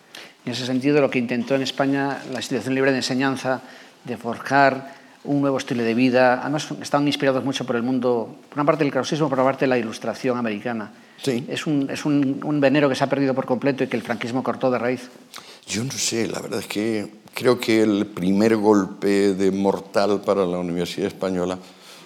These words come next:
Speaker 2: fue la, me parece que se llama L R U o algo así,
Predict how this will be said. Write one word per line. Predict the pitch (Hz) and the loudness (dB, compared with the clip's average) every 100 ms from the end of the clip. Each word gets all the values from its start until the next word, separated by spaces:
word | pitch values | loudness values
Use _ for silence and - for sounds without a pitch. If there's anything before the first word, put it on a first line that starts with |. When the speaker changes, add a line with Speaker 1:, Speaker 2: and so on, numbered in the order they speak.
| - | -12
Speaker 2:
fue | - 104 104 | 4 8 8
la, | 90 87 80 76 67 | 8 6 6 4 0
me | 71 67 67 76 | -4 -12 -16 -14
parece | 76 95 | -12 -8
que | 90 90 | -4 -4
se | - | -4
llama | 95 92 90 | -2 2 2
L | 90 90 | 2 2
R | 87 82 | 0 0
U | 85 139 156 | 0 2 4
o | 98 | 4
algo | 101 95 | 4 2
así, | - 135 | -2 -6